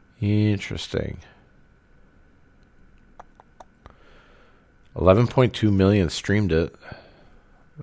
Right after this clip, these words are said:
on the, on the cock, on the cock of P. Let's see here. Oh, what is this? Cincinnati Bengals assistant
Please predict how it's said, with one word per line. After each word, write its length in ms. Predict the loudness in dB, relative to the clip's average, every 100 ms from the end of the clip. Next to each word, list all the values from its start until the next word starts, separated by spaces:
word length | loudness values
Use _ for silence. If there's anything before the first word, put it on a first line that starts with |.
| -20 -4
on 260 | -2 0 -2
the, 220 | -4 -6 -14 -20 -20 -20 _ -6
on 140 | -4
the 80 | -6
cock, 540 | -4 0 2 2 -2 -14 _ _ _ _ _ _ _ _ _ -20 -20 -16 -14 -16 -18 _ _ -2
on 140 | 0
the 80 | 0
cock 360 | 0 2 2 0
of 160 | -6
P. 400 | -4 0 2 2 0 -8 -14 -20 -20 -20 -20 _ _ _
Let's 240 | -8 -8
see 340 | -10 -10 -6 -4
here. 360 | -4 -4 -6 -10 _ _ _ _ _ _ _ _ _ _ _ _ _ _ _ -20 -20 -20 -20 -20 -20 -20 -20 _ -6
Oh, 220 | -4 -4
what 100 | -4
is 140 | -4
this? 260 | -4 -6 -10 _ _ -20 _ _ -20 _ _ -20 _ -20 -20 -20 -20 -20 _ -6
Cincinnati 580 | 0 2 2 4 4
Bengals 500 | 4 2 4 2 2
assistant 580 | -2 2 2 2 -2 -2